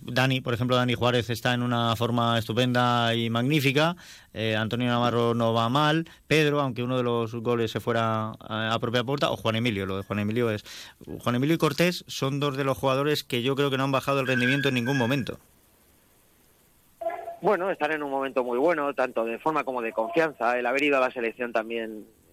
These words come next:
Speaker 2: te ayuda, ¿no? Eh, evidentemente, ahora, eh, tienen ese,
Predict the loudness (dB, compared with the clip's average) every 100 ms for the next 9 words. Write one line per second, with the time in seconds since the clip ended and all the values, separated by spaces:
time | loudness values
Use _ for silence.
0 | -2 0 2 2 2 2 0 0 -2 -6
1 | -8 -4 -2 0 0 2 0 0 -4 -6
2 | -20 -20 -4 0 2 2 2 2 2 -2
3 | -2 -2 0 -2 0 2 2 0